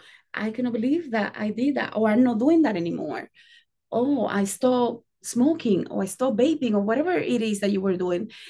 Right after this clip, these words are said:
that had nothing to do with the, the session, but that you think had nothing to do, but you're dealing with anxiety. Guess what, what's gonna happen? You're gonna pick up some habit in order to feel that anxiety, to feel like you, you can stop the anxiety.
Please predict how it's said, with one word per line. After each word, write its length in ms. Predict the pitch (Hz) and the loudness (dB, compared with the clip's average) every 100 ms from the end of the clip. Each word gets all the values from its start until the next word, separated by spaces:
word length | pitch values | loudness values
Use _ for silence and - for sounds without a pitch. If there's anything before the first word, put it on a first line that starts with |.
| - | -4
that 120 | 262 | 0
had 220 | 262 302 311 | 2 2 2
nothing 300 | 311 311 285 | 2 4 4
to 140 | 277 | 4
do 100 | 285 | 2
with 400 | 285 262 262 - _ - | 2 2 -2 -4 _ -14
the, 460 | 214 240 202 196 - | -4 -2 -2 -8 -8
the 160 | 214 | -6
session, 540 | 214 302 349 285 233 214 | -2 0 0 0 0 0
but 200 | 208 - - - - - | -2 -4 -20 -20 -20 -2
that 220 | 220 220 | 2 6
you 100 | 302 - | 4 6
think 240 | 269 226 | 4 4
had 180 | 208 214 | 2 2
nothing 240 | 196 208 | 2 0
to 140 | 196 180 | 0 -2
do, 260 | 175 - - | -2 -2 0
but 200 | 208 - | 0 2
you're 160 | 240 | 0
dealing 260 | 226 302 294 | 4 6 6
with 140 | 277 | 6
anxiety. 580 | 262 254 330 294 196 202 202 | 0 0 0 0 -4 -6 -2
Guess 180 | 285 | -2
what, 220 | 285 277 - | -2 -4 -4
what's 160 | 247 | -6
gonna 160 | 262 269 | -4 -2
happen? 340 | 285 302 214 | -2 -2 -2
You're 100 | 208 | 2
gonna 140 | 277 285 | 4 4
pick 200 | 277 254 | 2 -4
up 120 | 233 | -6
some 240 | - 262 | -2 0
habit 440 | 220 294 349 - - _ _ _ _ _ _ - | 2 0 0 -4 -6 _ _ _ _ _ _ 0
in 180 | 269 254 | 4 4
order 160 | 254 | 0
to 160 | 277 262 | -2 -6
feel 260 | - 262 | 0 0
that 160 | 247 262 | 2 2
anxiety, 600 | 254 233 262 311 202 196 | 2 0 0 0 0 -4
to 280 | 208 233 - | -4 -4 -6
feel 260 | - 294 302 | -8 -4 -2
like 180 | 262 247 | -2 -2
you, 240 | 240 240 - - _ - | -4 -6 -12 -20 _ 0
you 120 | 247 | 2
can 280 | 277 247 214 | 4 2 2
stop 480 | - - 302 - | -2 2 2 2
the 120 | 247 208 | 0 2
anxiety. 640 | 190 - - - - | 2 -2 -6 -6 -8